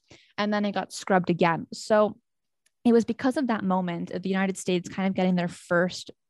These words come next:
publicly known U F O crash, they were able to kind of, like, feel out what was going on, how to handle it. They created Project Blue Book to literally just sweep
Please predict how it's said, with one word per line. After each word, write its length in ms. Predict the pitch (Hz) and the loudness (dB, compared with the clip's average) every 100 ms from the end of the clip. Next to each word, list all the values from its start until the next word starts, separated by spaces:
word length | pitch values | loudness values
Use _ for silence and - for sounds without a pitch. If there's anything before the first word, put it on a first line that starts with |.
| _ | _
publicly 680 | - - 180 185 185 185 190 | -8 0 0 2 -2 -2 -2
known 520 | 185 165 165 175 175 | 0 -2 -6 -6 -4
U 140 | 165 165 | -4 -4
F 160 | 175 | -4
O 140 | 170 165 | -6 -6
crash, 480 | - 170 160 196 - - - - | -2 0 2 0 -4 -18 -14 -2
they 100 | 190 | 0
were 80 | 196 | 0
able 120 | 202 | -2
to 80 | - | -2
kind 160 | 214 | 0
of, 60 | 196 | 2
like, 200 | 180 - | 0 -4
feel 380 | - - 185 175 | -10 0 2 4
out 300 | 175 165 180 | 2 0 -2
what 160 | 185 - | -4 -2
was 180 | 190 - | -4 -2
going 320 | 175 170 170 | -4 -4 -6
on, 240 | 165 170 | -6 -4
how 200 | 180 175 | -4 -4
to 60 | 170 | -4
handle 440 | 175 175 180 190 | -4 -4 -4 0
it. 160 | 202 214 _ _ - | 0 -2 _ _ -8
They 80 | 170 | -8
created 360 | - 180 175 170 | -4 -4 -4 -4
Project 380 | 180 185 185 | -4 -4 -4
Blue 160 | 220 233 | 0 0
Book 240 | 240 233 | 0 -2
to 160 | - 170 | -6 -6
literally 380 | 170 175 180 175 | -2 0 0 0
just 280 | 170 160 - _ _ _ _ _ _ _ _ _ | -4 -6 -14 _ _ _ _ _ _ _ _ _
sweep 340 | - - 226 | -12 -2 0